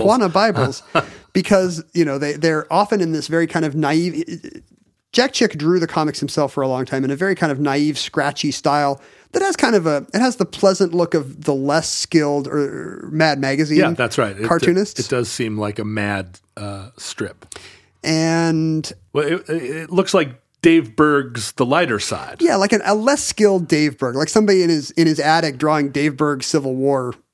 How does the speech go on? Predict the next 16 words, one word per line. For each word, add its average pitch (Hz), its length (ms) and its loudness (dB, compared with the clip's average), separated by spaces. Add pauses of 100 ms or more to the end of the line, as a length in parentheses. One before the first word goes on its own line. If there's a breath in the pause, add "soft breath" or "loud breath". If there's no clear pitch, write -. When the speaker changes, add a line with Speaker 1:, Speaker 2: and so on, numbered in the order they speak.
Speaker 1:
crazy 131 380 -2
Speaker 2:
<laughs> - 0 -
Speaker 1:
stuff. 110 440 -2
Speaker 2:
Right. 107 220 -4 (340 loud breath)
Speaker 1:
Um, 135 520 -2 (360 soft breath)
and 175 720 2 (420)
the, 170 380 -2 (320)
uh, - 40 -10 (120)
and 185 200 2
so 202 100 2
there's 190 140 0
always 240 180 2
this, 170 180 -4
like, 151 140 0
really 185 260 2
lurid, 151 720 0